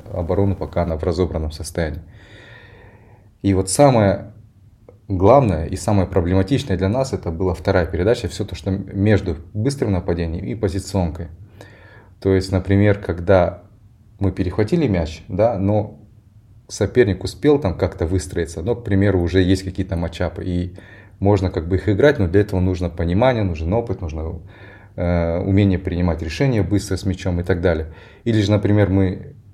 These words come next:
играем какую-то комбинацию, к примеру, мы очень любили в прошлом году, о, п-, э, два сезона назад в успешном сезоне играть, э, рога,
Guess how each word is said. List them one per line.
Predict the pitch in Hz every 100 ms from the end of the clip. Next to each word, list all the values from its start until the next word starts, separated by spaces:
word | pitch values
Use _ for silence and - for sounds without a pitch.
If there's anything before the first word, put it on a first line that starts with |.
| -
играем | 110 98 107 92
какую-то | 87 - 95
комбинацию, | 98 95 113 160 - 82
к | -
примеру, | 85 80
мы | 85
очень | 87 82 87
любили | 82 82 80
в |
прошлом | - 85 87 80
году, | 82 82 85
о, | 104 85
п-, | 98
э, | 90 85
два | 85 92
сезона | 90 90 87
назад | 85 80 80 80
в | 80
успешном | - - - 80
сезоне | 90 85 85 82
играть, | 82 80 -
э, | - 90 82 80
рога, | 87 92 143 -